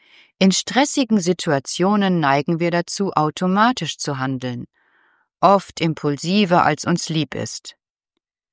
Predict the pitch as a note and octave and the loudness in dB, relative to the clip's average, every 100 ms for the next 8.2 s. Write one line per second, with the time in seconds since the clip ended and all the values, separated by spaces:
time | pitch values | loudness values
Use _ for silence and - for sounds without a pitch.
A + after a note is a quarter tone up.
0 | _ _ - C4+ B3+ G#3+ E3+ - C#3+ C#3+ | _ _ 2 4 6 4 2 0 -4 -4
1 | - D3+ D#3 F3+ E3+ F3+ - D3+ - C#3 | -4 -4 -2 0 2 0 0 -4 -4 -2
2 | F3+ G#3+ - - C#3+ - - E3 G3+ F#3 | 0 0 0 0 0 -2 2 4 4 0
3 | - E3+ D#3 - D3+ C#3 C#3+ - F#3 E3+ | -2 -2 -2 -2 -4 -2 -2 -2 -2 0
4 | D#3+ E3 E3 F3 _ - - _ - B3 | 2 2 2 -2 _ -20 -20 _ 0 0
5 | - - D#3+ D#3 D3+ C3 - - G#3 - | 2 0 2 2 2 0 -2 0 2 2
6 | E3+ D3 C#3+ - C#3 E3+ F#3+ G3+ G3+ F3+ | 0 0 -4 -6 -4 2 2 2 0 0
7 | F3+ - _ - F3 - F3+ C#3+ C3+ - | 0 -4 _ -2 0 0 -4 -4 -6 -4
8 | E3+ C3 | -2 -2